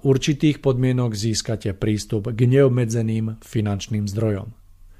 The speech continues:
Čo by ste si vybrali? To prvé alebo to druhé? Každého normálneho človeka by iste okamžite zaujala druhá možnosť a preto by sa informoval o podmienkach, ktoré by mal splniť.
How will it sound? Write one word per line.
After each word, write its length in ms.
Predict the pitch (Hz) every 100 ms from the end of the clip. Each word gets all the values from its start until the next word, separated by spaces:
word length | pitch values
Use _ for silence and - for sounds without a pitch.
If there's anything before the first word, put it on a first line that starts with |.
| -
Čo 160 | - 139
by 80 |
ste 240 | 147 - 107
si 160 | -
vybrali? 480 | 104 98 98 92 95 - _ _ - -
To 80 | 110
prvé 640 | 131 110 110 120 147 - - - -
alebo 400 | 127 151 151 123
to 160 | 117 107
druhé? 480 | 107 92 92 92 - - - - - - - - - -
Každého 480 | 135 131 139 170 143
normálneho 640 | 131 135 131 135 143 139 131
človeka 560 | - 117 123 120 127 113
by 240 | 120 -
iste 320 | 120 - 127 117
okamžite 800 | 131 123 127 117 110 104 104 101
zaujala 640 | 104 117 110 117 110 104 107
druhá 400 | 107 123 123 123
možnosť 480 | 123 113 113 101 - - - - -
a 80 | 139
preto 320 | 143 147 165
by 80 | 160
sa 240 | - 147 147
informoval 640 | 143 147 143 147 139 117 -
o 80 | 123
podmienkach, 960 | 139 127 131 127 123 123 117 - -
ktoré 320 | - 113 107
by 320 | 107 101 98 113
mal 240 | 110 107
splniť. 640 | - - 120 101 - -